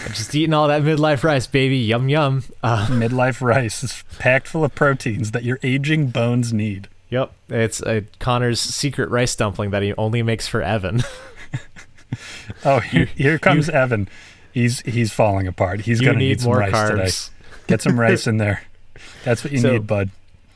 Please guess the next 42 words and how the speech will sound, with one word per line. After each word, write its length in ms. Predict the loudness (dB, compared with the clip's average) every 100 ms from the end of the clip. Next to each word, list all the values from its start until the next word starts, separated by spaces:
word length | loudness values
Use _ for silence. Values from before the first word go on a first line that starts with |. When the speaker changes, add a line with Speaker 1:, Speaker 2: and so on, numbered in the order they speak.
| -18 -4
Speaker 1:
my 320 | 0 2 2
midlife 460 | 2 0 2 0 -2
crisis 460 | -4 -4 -4 -6
food 260 | -2 -2 -2
stand 340 | -2 -2 0
was 180 | -2 -4 -2
actually 380 | -4 -2 -4
decided 580 | -4 -6 -2 -2 -2 -6 -10 -20 -6
for 260 | -2 0
me. 280 | -2 -4 -6 -12 _ -6
This 200 | -4 -4
is 120 | -4
how 240 | -2 -2
old 340 | -2 -4 -4 -6 -6
this 200 | -6 -4
question 720 | -6 -4 -4 -4 -10 -12 -12 -16 -18 -20 -20 -20 -8
is. 400 | -6 -6 -8 -14 -14 -20 -20 -20 -18 -2
Speaker 2:
Ah. 280 | 2 2 2 -4 -20 -20 -18
Speaker 1:
So 140 | -8 -4
this 240 | -4 -2
was 140 | -4
decided 420 | -4 -2 0 0 -2
for 200 | -2 -2
me 120 | 0
back 260 | 0 -2
when 80 | -2
I 80 | -2
was, 240 | -2 -4 -8
was 280 | -8 -8 -4
dating 340 | 0 0 -2
a 140 | -4
s-, 160 | -6 -8
a 120 | -8 -6
certain 320 | -6 -10 -10
person, 480 | -10 -10 -8 -12 -10
and 140 | -10
she 180 | -8 -6
said 260 | -6 -4 -4
that 140 | -4 -4
I 160 | -4
would 200 | -4 -6
be, 400 | -6 -6 -4 -6